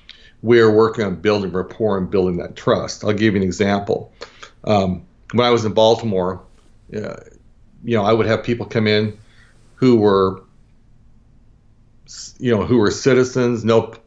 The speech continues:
criminal background, you know, just working day stiff that was, you know, just getting out there trying to do their, their thing, so to speak, and got victimized.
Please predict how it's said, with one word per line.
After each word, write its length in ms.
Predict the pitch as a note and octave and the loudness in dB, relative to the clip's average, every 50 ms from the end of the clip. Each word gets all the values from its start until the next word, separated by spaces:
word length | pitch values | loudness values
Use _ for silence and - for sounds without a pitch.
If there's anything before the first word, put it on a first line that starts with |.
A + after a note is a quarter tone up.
| _ _ _ | _ _ _
criminal 380 | - - - B2 A#2+ A#2 G2+ F2+ | -8 -4 -2 0 2 0 2 2
background, 720 | A2 G#2+ G#2 G#2 G#2 - A2 G#2+ G#2 G#2 G2+ G2+ G2 F#2 F#2 - _ _ _ _ _ _ _ _ _ _ _ | 2 2 0 0 -2 -2 -2 -2 0 0 0 -2 -4 -6 -10 -16 _ _ _ _ _ _ _ _ _ _ _
you 100 | - G2 | -8 -6
know, 80 | G2 F#2+ | -4 -4
just 400 | - G#2+ G#2+ G#2+ - - - - - - - - - - | -2 -2 -4 -4 -6 -12 -18 -20 -20 -18 -16 -16 -16 -16
working 480 | - - - A2+ A#2 A2 - - A#2 G#2 | -12 -2 2 2 2 2 2 0 2 4
day 160 | A2 G#2+ G2 | 4 4 4
stiff 460 | - - - A2+ A2+ G#2+ G#2+ - - | 2 0 0 2 2 2 2 0 -2
that 180 | - G2 F2+ F#2 | -4 -4 -4 -2
was, 300 | G2 F#2 F2 - - - _ - - - | -4 -6 -8 -10 -14 -20 _ -20 -12 -8
you 80 | G#2+ | -6
know, 200 | F#2 F#2 F#2 F2+ - - - - | -6 -6 -6 -8 -12 -18 -10 -8
just 180 | A2 G#2+ - | -8 -4 -2
getting 160 | - A2+ A2 | 0 2 2
out 120 | G#2+ G#2 - | 2 0 0
there 120 | A2 G2 | -2 -4
trying 220 | - - A2+ G#2 F#2+ | -2 -2 0 0 0
to 40 | |
do 100 | F#2 G#2 | 0 0
their, 220 | G2 G2 F2 - - - _ _ _ | -2 -2 -2 -4 -8 -16 _ _ _
their 160 | - G#2 F2+ | -4 -4 -4
thing, 300 | - - A#2+ A2 G#2+ G#2 | -2 0 0 0 0 0
so 160 | - - G#2 F#2 | 0 0 0 0
to 80 | F#2 | -2
speak, 320 | - - - - F#2+ F#2+ - | -4 -4 -4 -4 -4 -4 -4
and 80 | F2+ | -4
got 160 | F#2 E2+ F2 | -4 -4 -2
victimized. 680 | F2 G#2+ G#2+ G#2+ - G2 F2 B1+ G#1+ G1+ - - - | 0 -2 -2 -2 -4 -6 -8 -8 -10 -12 -14 -16 -18